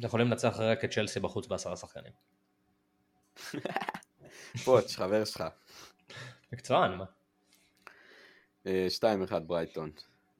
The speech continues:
Speaker 2: אה, מי כובש שם בכלל? מי, מי כשיר? מי חלוץ? מה קורה
Speaker 1: אדינגרה,
Speaker 2: בקבוצה
Speaker 1: אחי,
Speaker 2: הזאת?
Speaker 1: תגיד
Speaker 2: אדינגרה,
Speaker 1: אדינגרה.
Speaker 2: יאללה, ניתן לאדינגרה.
Speaker 1: אני אגיד
Speaker 2: כוכב.
Speaker 1: שתיים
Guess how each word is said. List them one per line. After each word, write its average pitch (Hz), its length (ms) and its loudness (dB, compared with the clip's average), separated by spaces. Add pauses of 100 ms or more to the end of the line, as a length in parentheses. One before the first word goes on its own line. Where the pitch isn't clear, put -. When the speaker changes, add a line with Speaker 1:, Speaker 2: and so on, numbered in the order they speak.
(200)
Speaker 2:
אה, 78 60 -16 (960)
מי 117 80 -8
כובש 156 360 -8
שם 143 120 -8
בכלל? 92 180 -6
מי, 113 200 2
מי 113 180 0
כשיר? 123 460 6
מי 104 140 4
חלוץ? 117 560 4
מה 123 100 0
קורה 127 320 2
Speaker 1:
אדינגרה, 113 420 6
Speaker 2:
בקבוצה 95 140 4
Speaker 1:
אחי, 101 80 2
Speaker 2:
הזאת? - 180 -6
Speaker 1:
תגיד 107 40 -2
Speaker 2:
אדינגרה, 98 200 2
Speaker 1:
אדינגרה. 92 400 0
Speaker 2:
יאללה, 92 260 4
ניתן 92 280 0
לאדינגרה. 85 460 -2 (480)
Speaker 1:
אני 104 240 0
אגיד 110 160 0
Speaker 2:
כוכב. 113 100 -10
Speaker 1:
שתיים 107 600 4